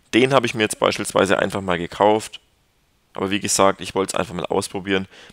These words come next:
Man muss es überhaupt nicht machen. Wenn ich jetzt diesen Schuh beispielsweise ausrüsten würde, würde ich für tausend Schritte zweihundertfünfundvierzig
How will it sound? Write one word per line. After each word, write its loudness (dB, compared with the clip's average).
Man 0
muss 0
es -2
überhaupt 2
nicht -6
machen. -4
Wenn -4
ich -4
jetzt -4
diesen -6
Schuh -6
beispielsweise 4
ausrüsten -2
würde, -2
würde -6
ich -10
für -4
tausend 2
Schritte -2
zweihundertfünfundvierzig -4